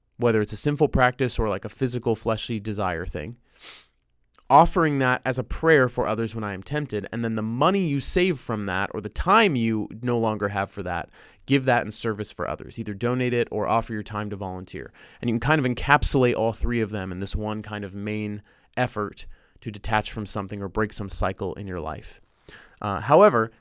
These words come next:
look at each of those three areas, and whatever is resonating with you after listening to this, whatever kind of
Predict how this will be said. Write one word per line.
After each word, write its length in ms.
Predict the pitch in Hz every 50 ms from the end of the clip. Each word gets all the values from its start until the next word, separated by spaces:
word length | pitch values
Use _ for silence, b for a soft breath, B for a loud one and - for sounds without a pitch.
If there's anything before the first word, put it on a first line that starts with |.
| b b
look 240 | - 139 190 202 -
at 60 | 190
each 160 | 196 170 -
of 60 | 170 165
those 160 | 160 143 -
three 200 | - 151 143 127
areas, 420 | 117 113 107 104 107 110 113 -
and 200 | - - 117 113
whatever 400 | 110 117 127 131 131 139 143 139
is 180 | - - 120 107
resonating 600 | 104 113 127 147 147 165 143 127 120 113 110 107
with 180 | 104 104 - -
you 220 | 104 98 101 104
after 200 | 98 104 - 110
listening 460 | 107 123 151 - - 160 127 117 110
to 100 | - -
this, 360 | 92 90 87 98 - - -
whatever 320 | 113 110 107 113 107 120 113
kind 200 | - 117 107 107
of 140 | 101 -